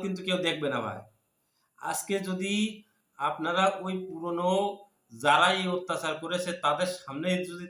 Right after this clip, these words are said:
তাদেরকে দাঁড় করে দেন, বিএনপির ক্ষতি ছাড়া লাভ হবে না ভাই। খাল কেটে কুমির আনা সামিল হয়ে যাবে। এই জন্যে বলছি, এইসব বেহুদা কর্মকাণ্ড থেকে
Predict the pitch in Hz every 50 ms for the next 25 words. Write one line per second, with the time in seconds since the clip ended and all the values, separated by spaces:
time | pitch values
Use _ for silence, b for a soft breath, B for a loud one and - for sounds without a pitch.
0 | - 147 143 143 143 170 170 185 175 139 160 156 156 156 151 160 156 156 147 165
1 | 160 147 120 104 - - _ _ _ _ _ _ _ _ _ _ _ _ - 135
2 | 160 170 165 160 175 156 - - 143 151 170 170 147 165 160 160 156 156 156 151
3 | 156 156 156 156 156 147 143 135 123 120 120 113 107 110 - _ _ _ _ _
4 | _ _ _ _ _ _ _ _ _ _ _ _ _ _ _ - 156 175 185 185
5 | 190 185 185 180 - 196 185 185 - 175 175 185 190 190 196 190 190 190 185 185
6 | - - 170 175 180 175 165 156 165 175 170 160 156 135 120 107 104 - _ _
7 | _ _ _ _ _ _ _ _ _ _ _ _ _ _ _ 147 160 165 165 185
8 | 196 196 202 196 185 180 180 180 185 185 196 202 196 180 175 165 165 170 - 190
9 | 185 185 180 131 120 131 147 156 147 165 170 165 196 196 190 190 180 170 170 165
10 | 165 165 165 160 165 165 170 - 180 180 - 190